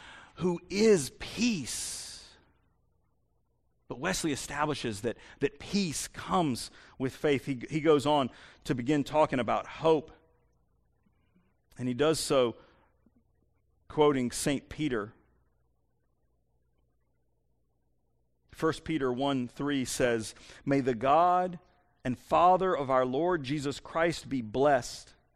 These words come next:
on account of his vast mercy. He has given us new birth. You have been born anew into a living hope through the resurrection of Jesus Christ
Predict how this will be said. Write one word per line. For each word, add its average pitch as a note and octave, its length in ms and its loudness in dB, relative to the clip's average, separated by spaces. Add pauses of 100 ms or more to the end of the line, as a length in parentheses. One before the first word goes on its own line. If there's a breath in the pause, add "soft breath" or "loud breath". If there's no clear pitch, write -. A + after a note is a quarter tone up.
(420)
on C3 120 0
account E3+ 360 0
of C#3 60 0
his A#2+ 140 -4
vast C#3 380 -2
mercy. B2 400 -6 (160 loud breath)
He F3 120 0
has C#3 120 2
given F#3 280 4
us D#3 180 0
new F3 240 0
birth. F#3 500 2 (760)
You D#3+ 140 2
have D3 200 0
been D#3+ 220 4
born G#3+ 600 2
anew F#3+ 560 0
into E3 320 -4
a D#3+ 100 2
living A3 560 0 (120)
hope G3+ 420 0 (200 loud breath)
through F3+ 160 -2
the D#3+ 80 2
resurrection G3 800 2
of C#3 180 -8
Jesus F#3 580 -2
Christ - 680 -2